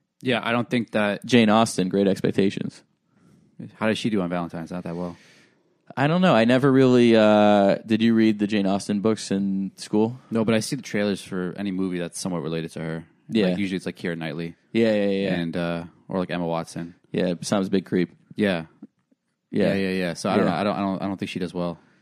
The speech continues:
Speaker 2: Yeah.
Speaker 1: A lot of drama.
Speaker 2: Yeah, I'm not sure. I
Speaker 1: T N T,
Speaker 2: remember, I
Speaker 1: you
Speaker 2: think
Speaker 1: know?
Speaker 2: I kind of read
Speaker 1: See a
Speaker 2: Pride
Speaker 1: lot, see it on a lot of T N T.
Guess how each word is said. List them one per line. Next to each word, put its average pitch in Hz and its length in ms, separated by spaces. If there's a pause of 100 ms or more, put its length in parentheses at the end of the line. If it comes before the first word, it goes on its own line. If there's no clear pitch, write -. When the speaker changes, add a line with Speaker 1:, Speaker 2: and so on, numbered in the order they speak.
(200)
Speaker 2:
Yeah. 98 300 (100)
Speaker 1:
A - 40
lot 104 60
of 90 60
drama. 87 360 (380)
Speaker 2:
Yeah, 107 500
I'm 107 120
not 131 160
sure. 120 240
I 110 80
Speaker 1:
T - 20
N - 40
T, 123 60
Speaker 2:
remember, 147 480
I 113 80
Speaker 1:
you 110 60
Speaker 2:
think - 240
Speaker 1:
know? 165 60
Speaker 2:
I 135 40
kind 123 260
of 113 120
read 110 420
Speaker 1:
See - 120
a 104 40
Speaker 2:
Pride 104 80 (120)
Speaker 1:
lot, - 80
see 151 140
it 139 40
on 123 120
a 113 40
lot 107 120
of 95 60
T 107 140
N 90 80
T. 87 260